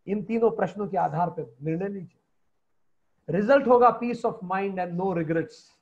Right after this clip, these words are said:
यही तो राजधर्म, गुरु धर्म, शिष्य धर्म, पुत्र धर्म, सारे धर्म होते हैं। तीसरा इस गुण धर्म,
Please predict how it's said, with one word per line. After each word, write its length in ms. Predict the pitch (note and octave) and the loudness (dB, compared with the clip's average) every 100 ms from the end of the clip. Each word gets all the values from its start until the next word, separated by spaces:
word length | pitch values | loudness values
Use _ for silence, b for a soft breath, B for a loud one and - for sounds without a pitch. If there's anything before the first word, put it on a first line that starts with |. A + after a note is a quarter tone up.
| _ _ _ _ _ _ _ - | _ _ _ _ _ _ _ -4
यही 220 | F3+ B3 | 0 2
तो 140 | B3+ G#3 | 4 6
राजधर्म, 580 | G3 A3 D#3+ G#3 G#3 | 6 6 2 0 0
गुरु 280 | F3 F#3 A#3 | -2 -2 0
धर्म, 400 | E3+ G3+ G3+ E3+ - _ _ _ | 0 0 -2 -6 -16 _ _ _
शिष्य 320 | - B3 - | -6 0 2
धर्म, 320 | F#3+ G#3 G3+ | 2 0 -2
पुत्र 320 | F#3 A#3 G#3+ F#3 | 0 0 0 0
धर्म, 240 | G3 G3+ | -2 -2
सारे 280 | G3 G3 G3 | 2 0 2
धर्म 220 | F#3+ G#3 | -2 -2
होते 260 | G#3 G#3 A3+ | -4 -8 -14
हैं। 160 | - _ _ _ _ _ _ _ _ _ _ _ | -18 _ _ _ _ _ _ _ _ _ _ _
तीसरा 400 | C#4+ D#4+ E4+ D#4+ | 2 2 4 4
इस 120 | D#4 | 4
गुण 360 | G#3+ D3+ F4+ F#4+ | 2 2 2 4
धर्म, 440 | B3+ C4 F#3 - | 4 2 0 -8